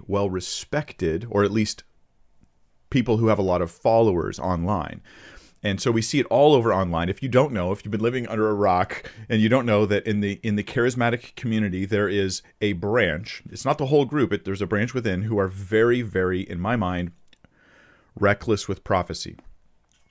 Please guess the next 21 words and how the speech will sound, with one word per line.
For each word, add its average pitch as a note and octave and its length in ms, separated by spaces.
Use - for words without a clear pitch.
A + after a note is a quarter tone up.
And G#2 320
they've A#2 360
been G#2+ 100
prophesying A2 540
Trump's G2+ 440
reelection. A#2+ 600
They A2+ 60
were F#2+ 100
prophesying G2+ 520
the F2+ 120
end F2+ 160
of - 160
covid F2+ 260
nineteen. D3 600
They C3 60
were G2 80
prophesying G2 560
all E2+ 120
these E2 180
things. G#2+ 400
And G2 240